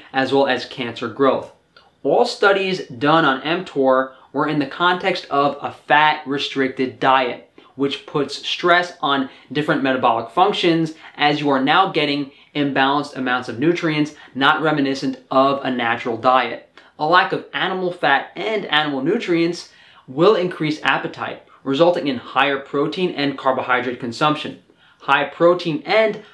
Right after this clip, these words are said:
high carbohydrate meals spike insulin much more than fat. Your meal frequency will be much higher as well, resulting in blood sugar fluctuations plentiful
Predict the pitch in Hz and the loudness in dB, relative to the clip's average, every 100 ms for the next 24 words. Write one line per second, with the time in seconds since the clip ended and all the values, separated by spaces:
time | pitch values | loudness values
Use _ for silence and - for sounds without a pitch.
0 | - 143 143 139 139 135 135 131 127 131 | -2 0 0 0 0 0 0 -2 -2 0
1 | 170 180 175 - - - - 151 151 151 | 2 4 2 -4 -20 -18 0 2 2 -4
2 | 165 - 151 147 147 127 127 143 165 - | -4 -4 -2 0 0 -6 0 2 2 0
3 | 139 131 135 117 123 110 143 131 - - | -4 0 0 -2 -8 -2 0 0 -2 -14
4 | _ _ _ 120 123 143 160 170 165 165 | _ _ _ -6 0 2 2 2 0 0
5 | - 160 135 131 127 120 131 127 - 127 | 0 -2 0 0 0 0 -2 -2 0 2
6 | 131 127 110 120 190 190 190 180 - - | 0 -4 -8 2 4 6 4 0 -10 -8
7 | 131 156 156 151 135 135 131 123 120 143 | 0 2 2 2 0 0 -2 -6 0 2
8 | 143 - 127 135 - 127 123 135 147 143 | 2 2 0 -2 0 -4 0 0 0 0
9 | 143 139 139 - - _ - 165 233 233 | 0 0 -4 -8 -20 _ 0 2 4 0
10 | - 143 139 - | 0 0 0 -4